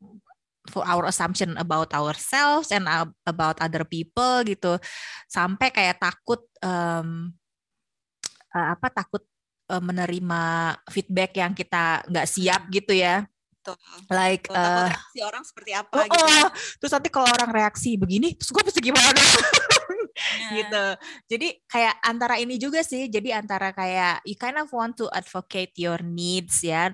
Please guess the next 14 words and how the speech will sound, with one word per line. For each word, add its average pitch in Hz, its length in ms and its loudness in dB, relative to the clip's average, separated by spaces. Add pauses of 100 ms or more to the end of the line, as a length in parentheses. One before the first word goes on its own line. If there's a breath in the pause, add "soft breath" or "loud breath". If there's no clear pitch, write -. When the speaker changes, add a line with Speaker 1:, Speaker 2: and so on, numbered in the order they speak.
Speaker 1:
eh, 160 240 -4 (160)
advocate 180 560 -2
your, 165 400 2
um, 160 560 0
preference, 165 720 -2 (240 loud breath)
but - 80 0
at 233 160 0
the 190 80 0
same 190 240 0
time 226 160 0
you 202 160 0
also 240 380 0
want 190 400 0
to, 180 340 0